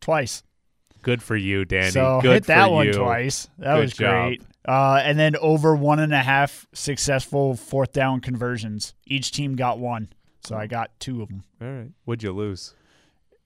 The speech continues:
Speaker 1: Neither team went for a two-point conversion.
Speaker 2: That's true. That didn't happen.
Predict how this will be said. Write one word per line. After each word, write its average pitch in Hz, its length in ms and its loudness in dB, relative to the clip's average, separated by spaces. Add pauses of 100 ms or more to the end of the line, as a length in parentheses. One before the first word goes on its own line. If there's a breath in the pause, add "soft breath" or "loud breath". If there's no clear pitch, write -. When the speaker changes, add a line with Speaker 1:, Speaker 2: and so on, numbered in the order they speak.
(1040 soft breath)
Speaker 1:
Neither 139 520 -2
team 160 240 0
went 147 220 0
for 143 120 0
a 131 60 -2
two-point 147 420 -2
conversion. 117 800 -4 (280)
Speaker 2:
That's - 200 -18
true. - 440 -18
That 85 120 -18
didn't - 200 -16
happen. 110 420 -14